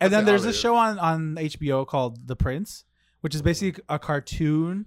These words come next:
Speaker 1: and they're making fun of the royal family.
Speaker 2: Oh, shit.
Speaker 1: But they make, and it's about little George, like, the prince.
Speaker 2: Yeah, yeah, yeah.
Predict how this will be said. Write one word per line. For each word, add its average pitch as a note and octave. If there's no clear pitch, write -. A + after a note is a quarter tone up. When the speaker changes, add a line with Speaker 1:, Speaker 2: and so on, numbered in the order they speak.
Speaker 1:
and D#3+
they're D#3
making D3
fun D3
of C#3
the B2+
royal B2
family. B2+
Speaker 2:
Oh, G2
shit. C#3+
Speaker 1:
But E3+
they F3+
make, F#3+
and E3
it's D#3
about D#3+
little D3+
George, A2+
like, A2
the A2+
prince. C3+
Speaker 2:
Yeah, A#2
yeah, G#2+
yeah. F#2